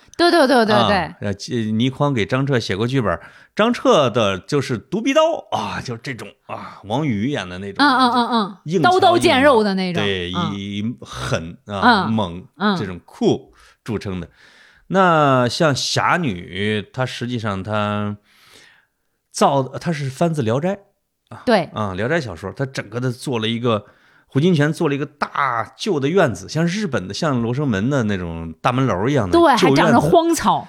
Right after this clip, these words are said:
Speaker 1: 对不对？
Speaker 2: 他那个荒草是他种上以后放了一年。
Speaker 1: 天哪，是这样子的。
Speaker 2: 第二年才拍的，他是纯荒草。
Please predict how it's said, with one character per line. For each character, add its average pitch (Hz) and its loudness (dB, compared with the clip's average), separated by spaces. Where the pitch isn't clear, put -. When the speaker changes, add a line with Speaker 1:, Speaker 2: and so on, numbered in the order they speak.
Speaker 1:
对 269 -2
不 269 0
对？ 247 6
Speaker 2:
他 226 6
那 240 4
个 185 4
荒 175 4
草 107 0
是 131 -4
他 151 0
种 170 2
上 135 4
以 90 0
后 90 0
放 151 0
了 120 -2
一 151 -2
年。 110 0
Speaker 1:
天 370 4
哪， 320 4
是 302 -4
这 254 4
样 247 4
子 170 2
的。 131 2
Speaker 2:
第 117 4
二 196 4
年 - 4
才 107 2
拍 101 0
的， 87 -4
他 226 2
是 190 0
纯 165 4
荒 113 4
草。 87 -6